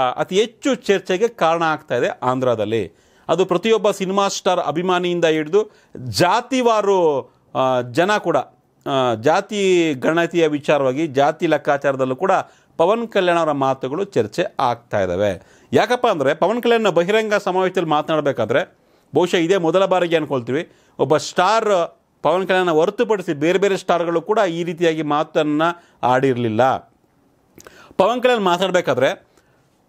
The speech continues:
ನಾನು ಬರೀ ಆಂಧ್ರ ತೆಲಂಗಾಣಕ್ಕೆ ಮಾತ್ರ ಸೀಮಿತ ಆಗಿರ್ತಕ್ಕಂಥ ನಟ ಅಥವಾ ತೆಲುಗು ಭಾಷಿಕರಿಗೂ ಅಥವಾ ಪಕ್ಕಪಕ್ಕದಲ್ಲಿ ಒಂದೆರಡು ರಾಜ್ಯಗಳಿಗೆ ಮಾತ್ರ ಸೀಮಿತ ನಟ ಅಷ್ಟೇ, ನಾನು ದೊಡ್ಡ ನಟ ಅಲ್ಲ. ನನಗಿಂತೂ ದೊಡ್ಡ ನಟರು ಪ್ರಭಾಸ್ ಮತ್ತು ಮಹೇಶ್ ಬಾಬು.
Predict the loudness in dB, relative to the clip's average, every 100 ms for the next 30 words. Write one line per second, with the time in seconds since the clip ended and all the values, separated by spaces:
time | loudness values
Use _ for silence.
0 | _ -2 0 0 2 2 2 0 0 0
1 | 0 0 0 -2 0 -2 -2 -2 -4 -2
2 | -4 -4 -4 -2 0 0 -4 -8 -8 -4
3 | -2 0 -2 -2 -2 -2 2 2 2 0
4 | -2 -4 -2 0 0 -2 -6 -6 -4 -6
5 | -2 2 2 2 -2 _ -4 0 2 2
6 | 0 -2 -6 -4 -4 -4 -4 -2 -2 -2
7 | 0 0 -2 -4 -4 -2 -4 0 0 2
8 | 0 0 0 0 0 0 -2 -8 _ _
9 | _ _ _ _ -2 0 2 0 2 2
10 | 2 2 0 0 -2 -4 -4 _ _ _
11 | _ 0 2 2 0 -2 -2 0 0 0
12 | 0 0 0 -2 -2 0 -2 -4